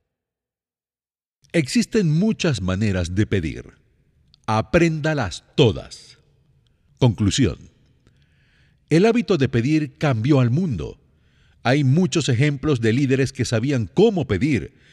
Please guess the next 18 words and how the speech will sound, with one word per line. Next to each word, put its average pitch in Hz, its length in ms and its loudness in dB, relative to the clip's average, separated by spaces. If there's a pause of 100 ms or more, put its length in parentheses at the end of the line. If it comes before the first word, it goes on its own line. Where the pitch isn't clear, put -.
(100)
y 139 140 2
lo 87 120 2
hicieron 113 420 0
con 117 220 2
compromiso 95 720 -2
y 71 40 -6
pasión. 90 580 -2 (840)
Jesús 175 380 0
pidió 165 340 -2
a 151 60 -2
sus 123 220 -6
discípulos 127 560 -4
que 120 100 -6
lo 117 80 0
siguieran. 101 580 -6 (520)
Ellos 87 340 2
lo 69 100 -8
hicieron 78 480 -4